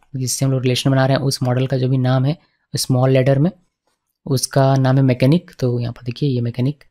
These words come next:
तो ये मैकेनिक हमने यहाँ पर लिखा और अंडरस्कोर देकर आईडी लिखना पड़ता है। तो ये हमारा फॉरेन की का नाम होता है। अगर इस तरीके का नाम आप रखेंगे सेम कन्वेंशन के साथ तो आपको कहीं भी दिक्कत नहीं होगी, कहीं भी आपको अलग से फॉरेन की को मेंशन करने की आवश्यकता नहीं पड़ेगी,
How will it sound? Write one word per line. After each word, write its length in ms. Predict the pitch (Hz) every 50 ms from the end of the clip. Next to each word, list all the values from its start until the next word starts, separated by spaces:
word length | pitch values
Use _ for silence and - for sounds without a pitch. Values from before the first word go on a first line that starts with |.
| _ _ _ _ _ _ -
तो 60 | 131
ये 240 | 123 135 143 135 135
मैकेनिक 520 | 143 135 127 123 117 - 131 139 156 143 143
हमने 160 | 135 139 139
यहाँ 120 | 135 135 127
पर 100 | 143 131
लिखा 300 | 135 - - - 180 208 - _ _ _ _ _ - - _
और 140 | - 131 131
अंडरस्कोर 560 | - 131 127 120 131 123 - - - 135 135
देकर 260 | 127 127 123 - 151 151
आईडी 260 | 131 123 120 120 120
लिखना 200 | 117 113 117 113
पड़ता 280 | - - - - -
है। 100 | 117 120 123 - - - - - - - _ _ -
तो 60 | 127
ये 180 | 120 120 135 135
हमारा 220 | 135 131 139 147
फॉरेन 360 | 143 - 127 123 131 135 139
की 80 | 135 135
का 100 | - 135
नाम 140 | 131 131 135
होता 200 | 135 135 - 143
है। 60 | 139
अगर 100 | 135 - -
इस 140 | 156 147 -
तरीके 200 | 143 135 135 143 131
का 100 | 143 135
नाम 200 | 131 131 135 135
आप 140 | 127 -
रखेंगे 480 | - 123 123 - - 143 139 139 151 139
सेम 440 | - - - - 127 131 139 139 143 143 - _
कन्वेंशन 380 | - 131 131 131 135 123 139 143
के 80 | 135 135
साथ 320 | - - 143 175 - _ _ _ _ _ _ _ _ _
तो 80 | - 131
आपको 300 | - 131 123 123 - 147
कहीं 200 | - 135 135 131
भी 80 | 143 131
दिक्कत 320 | 131 127 - - 139 131
नहीं 100 | 139 139
होगी, 160 | 135 147 165
कहीं 160 | - - 139
भी 60 | 139 139
आपको 220 | 135 - 151 147
अलग 280 | - - 139 131 135 131
से 200 | - - 175 185 - - - _ _ _ _ -
फॉरेन 200 | 135 131 135 135
की 100 | 131 143
को 100 | 139 165
मेंशन 320 | 147 139 131 127 - 156 143
करने 180 | 143 143 143
की 100 | 143 -
आवश्यकता 320 | 139 135 - 127 - - 143
नहीं 220 | 139 139 139 135
पड़ेगी, 380 | 123 135 127 127 123 127 -